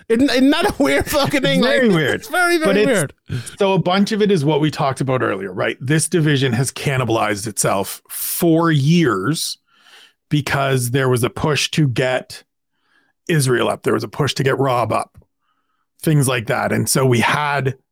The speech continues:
Speaker 2: stretches where fighters were off. We had an interim title at one point. That sort of led to a bunch of these. And, like, truthfully, part of it is that a bunch of these guys that got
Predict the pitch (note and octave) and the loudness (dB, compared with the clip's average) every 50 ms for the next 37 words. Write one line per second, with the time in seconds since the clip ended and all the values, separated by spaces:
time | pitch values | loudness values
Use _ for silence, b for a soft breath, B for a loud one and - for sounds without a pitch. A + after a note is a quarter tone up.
0 | _ - - - - - - D#3 D3 C#3 - E3 C#3 B2+ C#3 C#3 A#2+ - - C#3+ | _ -10 -8 -6 -4 -2 -2 -2 -2 0 0 0 2 2 2 0 0 -2 -2 -2
1 | B2+ B2+ A#2+ A2 A2 G#2+ G#2+ - E3 E3+ E3 D#3+ D3 - - A2+ A2 A2 A2 A2 | 0 0 0 0 -2 -2 -2 0 0 0 0 0 -2 -4 -4 -4 -4 -4 -2 -2
2 | G#2 G#2+ A2 G#2+ G#2+ - A2+ G2+ G#2 - - - D#3 D#3 D#3+ D3+ C#3+ C#3+ D3+ D3+ | -2 -2 -2 -2 -4 -4 -6 -8 -8 -8 -6 -2 0 0 2 2 2 0 0 0
3 | D3 C#3+ C3+ - C#3+ D3 D3 D3 C#3+ C#3 C3+ - _ b b b b b b b | 0 -2 -2 -2 -2 -2 0 0 0 -2 -4 -6 _ b b b b b b b
4 | b b b b D3+ B2+ C#3 - - - E3+ D#3+ D#3 D3 D3 C#3+ D3 D3 C#3+ B2+ | b b b b -2 -2 -2 -2 -2 -2 0 0 2 2 2 2 2 0 -2 -2
5 | - - D3 C#3+ C#3+ C#3+ C#3+ C3+ b b b b b b b - - B2+ A#2 C#3+ | 0 0 2 4 4 4 2 0 b b b b b b b -6 -4 -2 -2 0
6 | C#3+ D3 D#3 - D3 C3 D3 C#3+ - - E3 E3 D#3 D#3+ D#3+ - - _ _ _ | 0 0 0 0 0 0 0 -2 0 2 2 4 4 4 2 0 -4 _ _ _
7 | _ _ - - - F#3+ G#3 F#3 - - - D3 C3 C3+ D#3+ F3 F#3+ F#3 _ _ | _ _ -8 -4 0 2 2 2 2 0 0 0 2 2 2 0 0 -2 _ _
8 | _ _ _ _ _ - - E3 F3+ F#3+ F#3+ G3 F3 F3 D3+ D#3+ E3+ F3+ D#3+ C3+ | _ _ _ _ _ -6 -4 -2 0 2 2 2 2 2 4 4 2 2 2 2
9 | D3+ E3 E3+ - F3 D#3+ E3+ E3 C3+ C3 - D3+ E3 D#3+ D3+ C3+ A#2+ C#3 C3+ D3 | 2 2 2 2 2 2 2 2 2 0 0 0 0 0 0 -2 -2 -2 -4 -2
10 | C#3+ C#3+ C#3+ C#3+ - | 0 0 0 0 -2